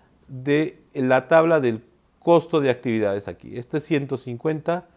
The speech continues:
¿no? Estamos trasladándolo aquí, que es el unitario, ¿no? El unitario por cada inductor. Aquí sabemos que para el S únicamente hemos usado dos de los seis que tenemos aquí.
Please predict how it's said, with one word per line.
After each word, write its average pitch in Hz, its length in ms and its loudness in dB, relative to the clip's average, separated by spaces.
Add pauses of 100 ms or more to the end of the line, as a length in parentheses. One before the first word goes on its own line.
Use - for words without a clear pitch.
(340)
¿no? 196 160 -14
Estamos 131 340 -4
trasladándolo 107 640 -4
aquí, 104 320 -8 (920)
que 117 140 0
es - 120 -2
el 123 220 0
unitario, 131 600 4
¿no? 139 100 -4
El 139 100 -4
unitario 131 380 -2
por 120 240 -4
cada 151 220 2
inductor. 127 500 -4
Aquí 160 380 -2
sabemos 139 420 0
que 123 120 -2
para 135 220 4
el 214 140 6
S 269 380 2
únicamente 147 580 -6
hemos 147 160 -8
usado 170 460 -2 (120)
dos 190 300 4 (320)
de 120 180 2
los 110 140 0
seis 170 480 0
que 123 140 -6
tenemos 101 420 -8
aquí. - 240 -12